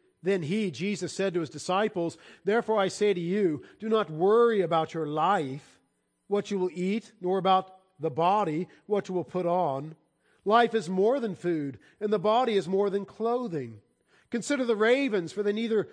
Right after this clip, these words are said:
sow nor reap, which have neither storehouse nor barn, and God feeds them.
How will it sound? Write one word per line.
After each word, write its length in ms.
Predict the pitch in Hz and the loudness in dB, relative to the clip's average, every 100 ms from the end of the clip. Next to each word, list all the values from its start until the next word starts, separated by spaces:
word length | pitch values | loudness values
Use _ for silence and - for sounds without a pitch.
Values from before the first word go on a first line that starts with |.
| - | -14
sow 520 | - - 240 226 180 | -10 0 2 2 0
nor 240 | 170 180 | -2 -4
reap, 360 | 170 220 220 - _ _ _ - | -2 -2 -4 -6 _ _ _ -8
which 140 | 175 | 0
have 180 | 214 190 | 2 2
neither 280 | 220 220 185 | 0 0 -2
storehouse 680 | - 240 226 190 170 151 | 0 0 2 2 0 -2
nor 180 | 170 165 | -4 -4
barn, 540 | 135 190 208 156 127 107 _ - | -2 0 0 -4 -8 -14 _ -4
and 200 | 214 185 | -4 0
God 340 | 190 180 156 | 2 2 -2
feeds 400 | - 185 202 135 | -8 -6 -6 -10
them. 300 | 131 123 123 | -12 -12 -14